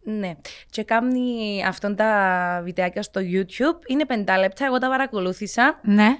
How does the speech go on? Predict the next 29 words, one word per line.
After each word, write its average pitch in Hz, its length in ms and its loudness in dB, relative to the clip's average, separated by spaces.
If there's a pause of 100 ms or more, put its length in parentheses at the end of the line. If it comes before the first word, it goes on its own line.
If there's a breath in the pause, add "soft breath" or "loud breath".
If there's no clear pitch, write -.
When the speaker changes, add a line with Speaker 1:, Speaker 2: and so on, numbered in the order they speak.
Speaker 1:
Μ' 208 100 -4
αρέσανε 202 560 2
και 302 140 -4
θέλω, 285 200 0
αν 311 80 4
θέλεις, 277 280 -2
να 294 120 0
δοκιμάσουμε 277 680 0 (600)
Speaker 2:
Έλα. 214 460 6 (600)
Speaker 1:
έτσι 349 240 0
απλά 320 200 4
να 320 80 6
δούμε 330 160 0 (440)
πώς 311 200 0
να 320 220 0
νιώσουμε 269 400 0
διαφορετικά 269 800 0
Speaker 2:
Ναι. 254 200 0
Speaker 1:
μετά 226 520 0 (100)
το 247 100 -4 (420)
session. 226 600 -2 (120)
Speaker 2:
Εντάξει, 202 260 -4
Speaker 1:
Λοιπόν, 233 160 0
Speaker 2:
εξάλλου 247 240 4
έχουμε 269 220 0
και 269 100 -4
το 226 100 0
editing, 180 480 0
οπότε 190 240 -6